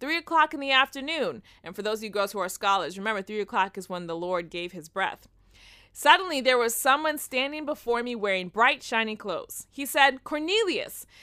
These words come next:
God has heard your prayer and has seen your gifts to the poor. He remembers you and all you have done. So send some men to the city of Joppa and tell Simon Peter to come.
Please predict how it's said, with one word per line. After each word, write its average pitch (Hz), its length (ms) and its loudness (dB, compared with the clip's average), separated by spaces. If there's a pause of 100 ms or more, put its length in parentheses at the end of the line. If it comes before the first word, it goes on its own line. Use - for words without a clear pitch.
(180)
God 294 260 8
has 302 140 0
heard 294 420 2
your 302 140 -4
prayer 277 400 2
and 208 180 -8
has 226 120 -6
seen 330 340 -6
your 302 120 -2
gifts 262 280 -2
to 269 100 -8
the 202 120 -4
poor. 240 420 -2 (300)
He 339 100 -6
remembers 330 580 0
you 262 140 0
and 247 140 -2
all 285 200 6
you 269 160 -2
have 226 160 -2
done. 247 420 2 (280)
So 262 180 4
send 294 340 2
some 392 220 0
men 214 200 2
to 226 80 -12
the 196 120 -8
city 220 280 -4
of 294 100 -4
Joppa 175 500 0 (160)
and 208 140 -6
tell 254 260 0
Simon 240 340 -2
Peter 180 260 -6
to 185 80 -6
come. 262 380 0